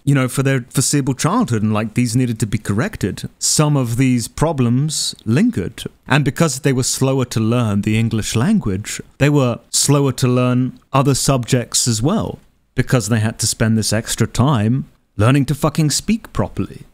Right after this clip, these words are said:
I mean, if this trend continues to grow, 'cause right now it's only just started, but if it becomes so popular that this many kids are consuming it on a regular basis,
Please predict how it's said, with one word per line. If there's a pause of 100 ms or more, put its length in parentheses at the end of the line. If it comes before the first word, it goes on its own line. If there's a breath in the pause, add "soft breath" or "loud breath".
(140)
I
mean,
if
this
trend
continues
to
grow,
'cause
right
now
it's
only
just
started, (420 loud breath)
but
if
it
becomes
so
popular
that
this
many
kids
are
consuming
it
on
a
regular
basis,